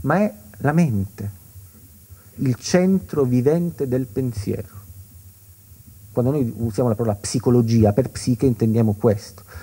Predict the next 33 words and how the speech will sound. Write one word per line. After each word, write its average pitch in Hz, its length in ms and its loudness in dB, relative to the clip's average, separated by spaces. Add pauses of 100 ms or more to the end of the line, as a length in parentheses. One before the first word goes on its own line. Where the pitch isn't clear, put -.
(120)
La 120 100 2
parola 147 240 4
psiche, - 320 0
che 113 120 2
poi 151 120 0
viene 120 180 4
tradotta 117 480 0
anima 120 560 4
in 110 160 -2
latino, 107 640 -2 (1160)
non 123 160 2
è 165 80 4
da 143 100 4
intendere 127 560 2
in 117 100 2
senso 120 280 -2
cristiano, 107 1000 0 (800)
ma 127 120 0
è, 123 80 4 (200)
in 127 200 0
senso 156 220 0
socratico 156 480 -2
significa 135 440 0
proprio 151 300 0
questo, 113 420 0
centro 170 720 0
del 123 180 4
pensiero. 104 760 2
E 104 60 0
quindi 135 260 4
prendersi 165 520 4
cura 156 200 -2
dell'anima, 117 760 2